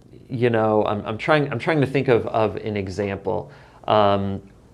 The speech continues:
no, we'll, we'll save the examples for, for, for later a little bit, uh, actually.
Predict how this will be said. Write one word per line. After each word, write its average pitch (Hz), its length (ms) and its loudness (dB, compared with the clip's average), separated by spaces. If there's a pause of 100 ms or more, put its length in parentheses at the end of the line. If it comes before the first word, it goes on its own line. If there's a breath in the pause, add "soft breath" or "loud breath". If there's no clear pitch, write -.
(120)
no, 147 160 8
we'll, 160 180 8
we'll 165 140 8
save 170 240 4
the 143 80 6
examples 120 440 2
for, 104 220 0
for, 101 280 -4
for 113 180 0
later 95 340 0
a 76 40 -4
little 90 180 -4
bit, 87 240 -8 (420 loud breath)
uh, 92 180 -2
actually. - 420 -8